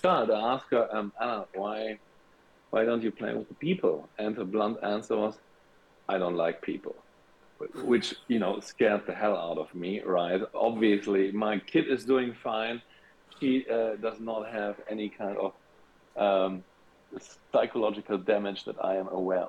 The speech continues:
of. But, um, I found it really, really telling that, um, a four and a half or five-year-old who went to Preschool of America in Manhattan, et cetera,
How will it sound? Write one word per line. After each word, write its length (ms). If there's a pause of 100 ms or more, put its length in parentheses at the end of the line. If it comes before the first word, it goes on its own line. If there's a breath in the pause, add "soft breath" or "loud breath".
(100)
of. 180 (760)
But, 360 (160)
um, 420 (680)
I 80
found 320
it 120
really, 220
really 240
telling 540 (560)
that, 340 (340)
um, 640 (440)
a 240 (100)
four 160
and 100
a 60
half 300
or 100 (100)
five-year-old 920 (500)
who 160
went 560
to 180 (100)
Preschool 640
of 100
America 640
in 160
Manhattan, 560
et 160
cetera, 560